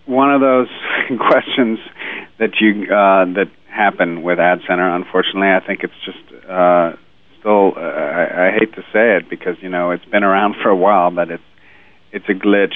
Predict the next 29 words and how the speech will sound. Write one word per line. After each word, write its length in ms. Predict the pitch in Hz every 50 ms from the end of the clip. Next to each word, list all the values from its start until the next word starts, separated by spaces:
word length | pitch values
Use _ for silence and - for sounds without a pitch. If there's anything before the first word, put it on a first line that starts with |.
| - -
and, 520 | - 92 98 95 95 92 92 92 92 90
uh, 480 | 95 95 92 92 90 92 90 87 82 82
this 120 | 92 95 - - -
is 60 | -
something 220 | - 98 90 90 95
that 120 | 95 92 - - 104
will 260 | 98 98 95 90 95 101
work 240 | 98 92 95 -
itself 300 | - _ - 107 95 - - 110
out. 320 | 104 110 117 110 95 -
I 80 | 82 87
mean, 180 | 90 90 90
there's 180 | 92 92 92 87 - - - - - - - - - - - - _ -
not 180 | 107 107 117 120
much 240 | 120 117 113 104 - 113
more, 420 | 110 107 113 113 113 110 107 104 92
um, 500 | 92 95 92 90 90 87 85 87 87 - - _ _ - _ _ _ _ - _ _ _ _ _ _ _ _ _ _ _
you 120 | 110 101
know, 120 | 92 95
not 180 | 92 95 101 113
much 140 | 113 110 - -
more 100 | 110 107
to 80 | 101 92
add 380 | 87 107 110 107 98 90 85 - - - 87 92 90 - -
to 160 | 131 120 98
it. 100 | 90 87
I 60 | 90 90
mean, 180 | 95 92 92
this 140 | 92 92